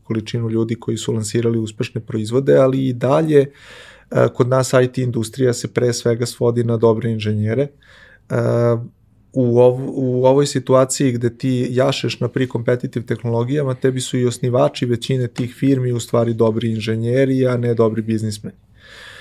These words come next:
I to je situacija gde, gde je to za nas, e, dodatna šansa, zato što, e,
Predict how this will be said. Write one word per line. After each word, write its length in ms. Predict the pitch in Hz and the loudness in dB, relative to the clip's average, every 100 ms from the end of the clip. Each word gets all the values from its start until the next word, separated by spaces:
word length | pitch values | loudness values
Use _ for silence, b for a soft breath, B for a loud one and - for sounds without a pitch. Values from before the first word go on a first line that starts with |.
| B B _ | B B _
I 520 | 127 120 120 120 120 120 _ | -2 0 0 0 -2 -4 _
to 240 | 135 123 123 | 6 8 6
je 220 | 123 120 | 4 0
situacija 800 | - 123 120 123 - 135 131 123 | -2 -2 2 2 0 0 2 0
gde, 600 | 117 117 117 120 120 123 | -2 0 2 2 2 0
gde 180 | 113 120 | 0 0
je 140 | 117 | 0
to 140 | 123 | 0
za 140 | 117 120 | 0 0
nas, 440 | 120 117 - - | 0 -2 -4 -4
e, 200 | 117 117 | -2 -2
dodatna 600 | 113 120 120 123 123 110 | 2 2 4 4 0 -6
šansa, 520 | 104 107 110 110 131 | -4 -4 -4 -2 -2
zato 320 | 120 123 120 123 | 0 0 -2 -8
što, 580 | - - 117 117 117 | -6 0 2 4 4
e, 200 | 123 - | 2 -2